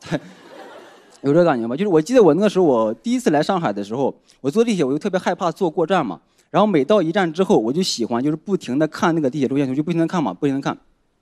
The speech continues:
然后就有一次有个大哥，他看到我看那个路线图了，他就以为我要下车了，然后他就挤过很多人，就拼命就挤在我面前，就站在我正前方，就这么站着，你知道吗？就这么站着。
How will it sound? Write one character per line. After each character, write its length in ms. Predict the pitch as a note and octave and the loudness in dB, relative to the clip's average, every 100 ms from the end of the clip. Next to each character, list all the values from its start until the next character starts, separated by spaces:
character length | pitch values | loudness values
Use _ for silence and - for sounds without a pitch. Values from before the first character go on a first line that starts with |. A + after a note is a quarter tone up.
| - _ - | -20 _ -2
然 120 | D3+ | 0
后 60 | |
就 80 | F#3 | 2
有 60 | D3+ | 0
一 40 | |
次 100 | B2 | -2
有 60 | C3+ | -4
个 80 | C#3 | -2
大 140 | D3 | -2
哥， 220 | C#3+ D#3+ - - _ _ - | 0 -2 -2 -20 _ _ -2
他 120 | A3+ | -2
看 260 | - A#3 | 0 2
到 80 | A3 | 4
我 180 | D#3+ G#2+ | 4 2
看 240 | - G#3 | 0 0
那 60 | G3 | 0
个 60 | F3+ | 0
路 120 | F3+ | -2
线 200 | G3 C#3+ | -2 -2
图 200 | - G2 | -4 -6
了， 140 | A#3 - _ _ - | -6 -6 _ _ 0
他 140 | B3+ | 2
就 160 | B3 A3+ | 4 2
以 180 | B2+ G#2+ | 0 -2
为 160 | G#2+ | -2
我 160 | D#3 A2+ | 0 0
要 140 | B2 | -2
下 200 | C#3+ G3 | 0 -2
车 220 | C3+ G3 | 0 -2
了， 140 | G3 - _ - - - - | -2 -2 _ -20 -20 -20 -4
然 140 | D#3 | 2
后 100 | G#3+ A3 | 4 4
他 80 | |
就 120 | C4 A3 | 2 0
挤 260 | - C3 | -2 -4
过 160 | C#3 G3 | 2 2
很 240 | - A#2 | 2 -2
多 180 | D3+ G#3+ | 2 2
人， 200 | D3+ B2+ | 2 -2
就 80 | D#3 | -4
拼 260 | - A#3+ | -2 -2
命 80 | A#3+ | 0
就 80 | F#3+ | -2
挤 120 | F3 | 0
在 80 | E3 | 0
我 100 | C#3+ | 0
面 180 | D3+ C#3+ | 0 -2
前， 300 | - G#2+ A#2+ - - - - | -4 -6 -6 -16 -20 -12 0
就 100 | G3 | 2
站 180 | B3 | 4
在 80 | A3+ | 4
我 120 | F#3+ | 4
正 160 | C#3 F#3+ | 2 -2
前 180 | D3 D3+ | -2 -2
方， 240 | F#3 F#3+ - _ | -2 -4 -8 _
就 100 | G#3 | -2
这 60 | |
么 80 | G3+ | 0
站 240 | E3 A#3 F#3+ | 0 0 -2
着， 60 | |
你 80 | C3 | -6
知 20 | |
道 60 | A#2+ | -8
吗？ 40 | |
就 60 | E3+ | -8
这 60 | |
么 40 | F#3+ | -2
站 160 | G#3+ | 0
着。 80 | C3 | 0